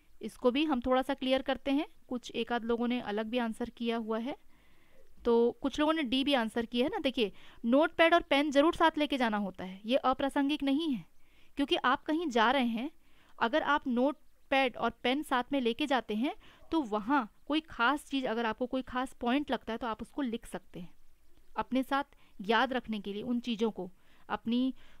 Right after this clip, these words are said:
जो भी वहाँ पे आपने सीखा, समझा, उसको लिखने के लिए। ये तो आपको बिल्कुल रखना है, ये बिल्कुल प्रासंगिक है,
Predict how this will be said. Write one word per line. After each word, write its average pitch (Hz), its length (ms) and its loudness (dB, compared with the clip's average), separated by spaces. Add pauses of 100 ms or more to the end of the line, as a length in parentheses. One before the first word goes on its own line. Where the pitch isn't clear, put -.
जो 294 260 2
भी 359 340 4
वहाँ 254 240 0
पे 269 60 2
आपने 247 420 2
सीखा, 247 460 0
समझा, 233 380 0
उसको 254 260 -2
लिखने 254 320 0
के 285 120 -2
लिए। 202 280 -6 (300)
ये 233 100 -2
तो 285 100 4
आपको 277 240 0
बिल्कुल 285 260 -2
रखना 294 260 -4
है, 311 80 0
ये 233 100 0
बिल्कुल 247 220 -2
प्रासंगिक 294 500 0
है, 180 140 -12